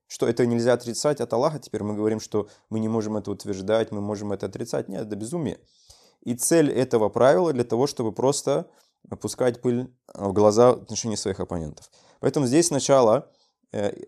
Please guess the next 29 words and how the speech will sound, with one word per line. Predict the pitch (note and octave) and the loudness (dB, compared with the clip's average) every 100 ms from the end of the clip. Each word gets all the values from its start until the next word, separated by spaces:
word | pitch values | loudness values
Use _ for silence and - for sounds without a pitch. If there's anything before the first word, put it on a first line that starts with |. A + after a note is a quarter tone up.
| - | -12
Аль-Исмаили | - A2 - A#2 A2 C3+ A#2+ A2 _ _ _ _ _ _ _ _ _ _ _ | -6 -4 -2 0 0 2 0 0 _ _ _ _ _ _ _ _ _ _ _
эту | A#2+ A#2 | -4 0
каиду | - B2 A#2 G#2+ | 6 8 8 4
утверждает, | A2 G2 G2 F#2+ G2 | 0 -2 2 4 2
что | - - G2 | -2 -2 0
Аллах | G2+ G2+ | 0 0
Субхану | - G2 | -4 -6
ва | F#2 | -2
Тааля | G#2 G2 G2 | 0 0 0
не | F#2+ | -2
описывается | F#2+ - G2+ G2 F#2+ F#2 - | -4 -6 -10 -6 -4 -4 -6
ничем, | G2 G2+ G#2+ G#2+ | -8 -6 -6 -6
в | A#2+ | -8
чем | - G2+ | -10 -6
есть | F#2+ F#2 - | -4 -6 -8
изъян, | F#2 F2 G2 B2 - | -10 -4 -4 -4 -8
недостаток, | G2 F2+ F2+ - G#2 A#2 - - - | -6 -4 -4 -2 -2 -4 -10 -16 -12
э, | F#2+ F2+ F2+ F2+ F2+ F2 F2 - | -6 -2 -2 -2 -2 -2 -4 -8
и | - G#2 G2+ G2 F#2+ - - - - | -10 -8 -4 -4 -6 -10 -20 -20 -12
подобные | - G2+ F#2 F2 | -4 -2 -2 -4
вещи. | E2 - | -6 -8
Аллах | - G#2 G2+ _ _ | -2 -2 -2 _ _
выше | G2+ G2 D#2+ | -8 -6 -8
этого. | - - _ _ - - - - _ _ | -10 -20 _ _ -20 -20 -20 -20 _ _
Поэтому | B2 C#3+ D3+ | 2 2 2
все, | B2 - | 0 2
что | D#3 - | 0 0
мы | B2+ B2+ A#2+ G2 _ _ _ _ | 0 2 0 -2 _ _ _ _
утверждаем | A#2+ G#2+ A2 G2+ B2+ D#3 D#3+ | -8 -4 -4 2 2 2 -2